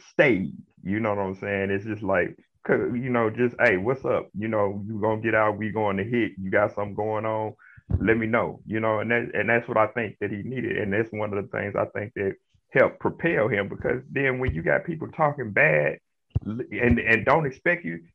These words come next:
you don't wanna be around them people. And me and him have been around each other for years. So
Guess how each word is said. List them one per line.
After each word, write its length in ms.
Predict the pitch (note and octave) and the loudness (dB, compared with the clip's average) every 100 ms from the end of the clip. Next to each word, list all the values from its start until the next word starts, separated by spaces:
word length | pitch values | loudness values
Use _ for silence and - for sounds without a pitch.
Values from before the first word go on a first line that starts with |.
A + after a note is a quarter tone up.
| _ | _
you 60 | - | -6
don't 160 | C#4 | -4
wanna 160 | B3 A3 | -2 -2
be 100 | A#3+ | -2
around 340 | B3 - - F#3 | -2 -2 -2 -4
them 100 | B2+ | -4
people. 360 | - D#2+ - - _ _ _ - | -6 -8 -14 -20 _ _ _ 0
And 140 | B2 | 2
me 120 | F3+ | 4
and 120 | F3+ F#3 | 4 4
him 140 | G#3+ | 4
have 200 | F#3 B2+ | 2 2
been 140 | C3 C3+ | 2 0
around 340 | B2+ C3 B2 | 0 -2 -2
each 140 | B2 B2+ | -4 -2
other 180 | A#2 | -2
for 320 | G#2+ - G2 F#2 | -2 0 2 2
years. 800 | F#2 G2+ C3+ F3 C3 F#2 D#2 - _ _ - | -2 -8 -4 -4 -2 -2 -4 -10 _ _ 2
So 180 | C#3+ | 4